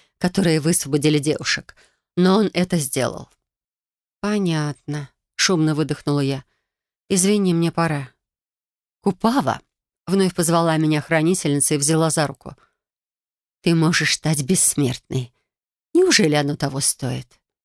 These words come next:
Я не ответила, просто развернулась и вошла в основной корпус, вскоре оказавшись пред светлыми очами главы Академии. «Магистр Ван, я уверена, что это какая-то ошибка».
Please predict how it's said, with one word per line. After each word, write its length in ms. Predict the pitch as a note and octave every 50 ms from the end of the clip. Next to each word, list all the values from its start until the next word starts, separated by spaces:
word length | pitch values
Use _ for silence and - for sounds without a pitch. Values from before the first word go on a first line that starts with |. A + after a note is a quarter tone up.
| _ _ _ _ _ _
Я 200 | F#3+ A3 C4+ C#4
не 120 | A3 F3
ответила, 680 | D3+ D3 - - D3 D3+ - - - - - B2+ C3 - _ _ _ _ _ _ _
просто 340 | F#3 G#3 G#3 - - F3
развернулась 760 | D#3+ E3 D3+ C#3+ D3+ D#3 D#3 D3+ F#3 G#3 A3+ G#3+ G3 - - -
и 60 | E3+
вошла 380 | D#3 D#3 D#3 - - F3 F3+
в 20 | E3
основной 400 | D#3+ - - D#3 D3+ D3+ D3+ C#3+
корпус, 520 | - - D#3+ D3+ - - B2 - - - _ _ _ _ _ _ _
вскоре 380 | - - - F3+ F#3 F#3+ F#3+
оказавшись 800 | F3 - D#3+ D3+ D3 C#3+ D#3+ D#3+ D#3+ - - - E3+ D#3+ - - - _ _ _ _
пред 200 | - D#3+ C#3+ -
светлыми 480 | - - D#3+ D#3 - - D3+ D3+ D3
очами 400 | C#3 C3 - - E3 F3 F#3 F#3
главы 300 | D3+ C#3+ C#3 C3 C3 C#3
Академии. 600 | C3+ C3 - D3 C#3 C3+ D#3+ D3 C3 B2+ - - _ _ _ _ _ _ _ _ _ _ _ _ _ _ _ _ _ _ _ _ _
«Магистр 460 | E3+ F3 F3+ E3+ G#3 - - - A3
Ван, 220 | G#3 G#3+ G#3 E3 C#3
я 200 | C#3+ E3+ F3 F3+
уверена, 380 | F3+ F3+ G#3 G3+ G3+ G3 F#3+
что 200 | F3 - - G3
это 180 | F3+ F#3 - F3+
какая-то 420 | - F3+ - G3+ F#3 F#3 - F#3
ошибка». 460 | F3+ - - A#3 - - - A#2+ A#2+